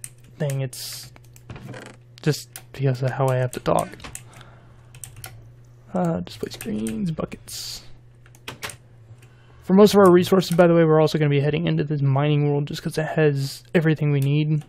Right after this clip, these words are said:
It's got water, it's got oil, it's got the quarry, it's got sheep, chicken, ch-, uh,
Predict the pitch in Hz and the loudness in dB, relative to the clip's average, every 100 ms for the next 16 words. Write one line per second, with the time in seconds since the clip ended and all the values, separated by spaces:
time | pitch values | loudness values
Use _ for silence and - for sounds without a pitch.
0 | - - - - - _ - - - - | -20 -20 -20 -20 -20 _ -20 -20 -20 -20
1 | - - 151 147 143 156 151 160 175 - | -6 0 2 2 4 2 4 0 -2 -2
2 | - - - 156 151 151 - 160 160 156 | 0 0 4 4 4 2 0 0 2 0
3 | - - - - - _ - - - 165 | -2 -4 -20 -20 -20 _ -20 -8 2 4
4 | 160 160 - 196 - - 175 175 - - | 4 0 -4 -8 -6 -2 -2 -2 -6 -6
5 | 156 - - - - - - 147 139 135 | -4 -10 -12 -14 -12 -14 -6 -4 -2 -4